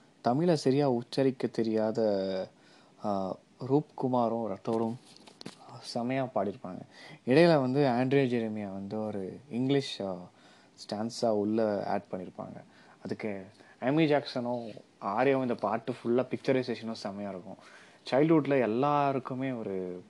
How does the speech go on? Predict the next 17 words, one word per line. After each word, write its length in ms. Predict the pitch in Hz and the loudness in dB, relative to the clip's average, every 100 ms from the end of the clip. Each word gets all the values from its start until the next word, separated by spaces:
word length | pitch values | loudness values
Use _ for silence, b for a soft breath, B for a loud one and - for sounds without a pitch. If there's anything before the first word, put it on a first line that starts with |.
| - | -10
பிடித்தமான 440 | 110 - 117 117 | -6 -4 -4 -6
பாட்டு. 400 | 107 98 - - B B B - | -8 -10 -8 -10 B B B 0
வளர 380 | 110 120 143 139 | 4 4 4 4
வளர 300 | 135 151 127 | 2 2 2
அதே 240 | 110 127 | 4 4
வைபு 300 | 135 117 110 | 6 4 2
தர 260 | 107 113 113 | -2 -2 -2
ஒரு 180 | 107 | -2
சில 180 | 117 113 | -2 -6
பாடல்கள்ல 560 | 104 104 110 107 104 110 | -2 -2 -2 -2 -2 -2
இதுவும் 520 | 104 107 107 95 90 | -2 -4 -6 -6 -10
ஒண்ணு. 60 | - - B B B B - | -12 -18 B B B B -4
இப்பவும் 540 | 110 - 151 147 151 | -4 4 6 8 6
வந்து 340 | 127 117 127 | 2 0 0
மைண்டு 320 | 113 110 120 120 | 0 -2 -4 -4
கொஞ்சம், 480 | 107 104 98 95 - B B B _ - | -4 -4 -6 -8 -14 B B B _ -10
ஆ, 360 | 104 98 95 | -6 -6 -6